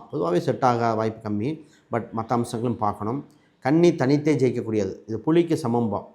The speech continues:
புலி எப்பவுமே தனியா தான் வேட்டையாடும், தனியாவே போய் ஜெயிச்சுட்டு வரக்கூடிய அம்சம் உண்டு. அப்ப பார்க்கணும், கூட்டா தனித்தா, கூட்டு போட்டா ஒத்து வருமா, அ-, அப்படிங்கிற பார்த்து தான் பண்ணணும். ஒரே நேரத்துல மல்டி டாஸ்கிங் பண்றது, அதாவது ஒரே நேரத்துல ரெண்டு பிசினஸ், ரெண்டு இது,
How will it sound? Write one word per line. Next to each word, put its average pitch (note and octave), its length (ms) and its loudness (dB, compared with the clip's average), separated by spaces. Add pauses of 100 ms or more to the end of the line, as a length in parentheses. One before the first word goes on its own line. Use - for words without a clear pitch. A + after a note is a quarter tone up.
(280)
புலி C3+ 200 -2
எப்பவுமே B2 240 -2
தனியா A#2+ 380 0
தான் A#2+ 140 0
வேட்டையாடும், G2 440 -4 (280)
தனியாவே A#2+ 420 0
போய் C3 280 -2
ஜெயிச்சுட்டு A#2+ 280 -4
வரக்கூடிய G2+ 320 -4
அம்சம் F#2+ 240 -8
உண்டு. F2+ 300 -10 (240)
அப்ப G2 220 -8 (320)
பார்க்கணும், F#2+ 400 -8
கூட்டா G#2+ 480 -4 (160)
தனித்தா, G#2 440 -6 (420)
கூட்டு C#3+ 220 -4
போட்டா A2+ 280 -2
ஒத்து A2 220 -2
வருமா, G#2 400 -4 (300)
அ-, G2+ 360 -2
அப்படிங்கிற A#2+ 300 -4
பார்த்து A2 320 -4
தான் G#2+ 200 -4
பண்ணணும். G#2 300 -8 (560)
ஒரே D#3 240 4
நேரத்துல D3 300 2
மல்டி D3+ 280 0
டாஸ்கிங் C#3 480 -2
பண்றது, A2 360 -6
அதாவது G#2 320 -4
ஒரே A2 200 -4
நேரத்துல A#2 120 -4
ரெண்டு A2+ 280 -2
பிசினஸ், G#2+ 440 -6
ரெண்டு A2+ 280 -2
இது, G#2 360 -2